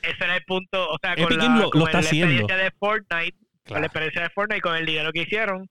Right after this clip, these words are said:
Speaker 1: crearon la tienda digital.
Speaker 2: Exacto.
Speaker 1: Y entonces con la
Speaker 2: Es
Speaker 1: tienda,
Speaker 2: como
Speaker 1: literalmente,
Speaker 2: Counter-Strike,
Speaker 1: te dan juegos
Speaker 2: ¿verdad?
Speaker 1: gratis por, ¿ah?
Speaker 2: Counter-Strike.
Speaker 1: Eh, que no.
Speaker 2: ¿Cu-, cuál es?
Speaker 1: No,
Speaker 2: Sí.
Speaker 1: Counter-Strike Global Offensive.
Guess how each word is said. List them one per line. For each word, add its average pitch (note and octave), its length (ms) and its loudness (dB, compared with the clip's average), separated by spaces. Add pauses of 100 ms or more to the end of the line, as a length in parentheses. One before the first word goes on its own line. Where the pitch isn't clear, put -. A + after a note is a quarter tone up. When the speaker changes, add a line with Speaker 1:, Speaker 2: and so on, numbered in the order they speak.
(180)
Speaker 1:
crearon D#3 360 0
la D#3+ 100 0
tienda E3+ 340 -2
digital. F3 480 -2 (240)
Speaker 2:
Exacto. A#2 320 -4
Speaker 1:
Y D#3+ 40 0
entonces D3+ 240 -4
con E3 120 -2
la D#3 80 -2
Speaker 2:
Es D3+ 160 0
Speaker 1:
tienda, G3+ 400 4
Speaker 2:
como - 0 - (180)
Speaker 1:
literalmente, F3+ 880 -2
Speaker 2:
Counter-Strike, F#3 380 0 (120)
Speaker 1:
te A#2 60 0
dan - 60 2
juegos A3+ 180 2
Speaker 2:
¿verdad? D#3+ 180 -2
Speaker 1:
gratis C4 200 -2
por, E3+ 220 -2 (440)
¿ah? A3+ 80 0 (380)
Speaker 2:
Counter-Strike. D3+ 540 -2
Speaker 1:
Eh, C#3+ 300 -2
que C#3+ 160 -2
no. B2+ 220 -2 (720)
Speaker 2:
¿Cu-, C3 340 -4
cuál D#3+ 140 0
es? G3+ 160 -2
Speaker 1:
No, A#2 100 -2
Speaker 2:
Sí. - 120 -4
Speaker 1:
Counter-Strike D#3 380 -2
Global D#3 300 0
Offensive. F#3+ 420 -4